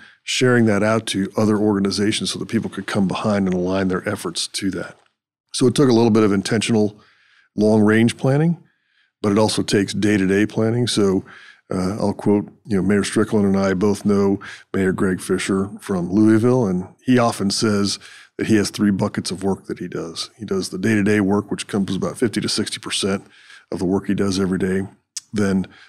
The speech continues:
about another thirty percent is process improvement. But every day, he does about ten to twenty percent breakthrough thinking. That's how he breaks up the buckets of time. And I think that's a really accurate description of how you make a change in the organization.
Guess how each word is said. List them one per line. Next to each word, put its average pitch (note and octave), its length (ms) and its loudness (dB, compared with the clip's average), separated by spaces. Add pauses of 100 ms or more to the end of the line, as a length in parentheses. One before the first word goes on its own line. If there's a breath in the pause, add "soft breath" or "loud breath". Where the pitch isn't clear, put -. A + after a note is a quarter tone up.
(100)
about G2+ 180 0
another G2 220 2
thirty A#2 260 4
percent G#2 520 -2
is F#2+ 340 -2
process F#2+ 480 -4
improvement. G#2 560 0 (340)
But A2 100 2
every C#3 220 6
day, G#2 500 0
he A2 120 -6
does G2 220 -2
about G2 240 -4
ten G#2 180 0
to F#2+ 60 0
twenty G2+ 220 0
percent F2+ 380 -6
breakthrough G2+ 400 -2
thinking. - 400 -6 (440 soft breath)
That's - 160 -6
how G#2 120 2
he F#2 60 0
breaks F#2 320 -2
up F#2 100 -4
the F2+ 80 -10
buckets G2 360 -8
of - 120 -14
time. G2 420 -4 (640 loud breath)
And A#2+ 100 4
I A2 60 4
think C#3 200 4
that's A#2+ 180 2
a G#2 40 2
really A#2 300 2
accurate A2 460 0
description G2+ 560 -2
of F2+ 120 -4
how A#2 360 0
you G#2 200 4
make G2+ 240 0
a G2 60 -6
change G2 440 0
in G2 100 0
the F#2+ 80 0
organization. F2+ 760 -2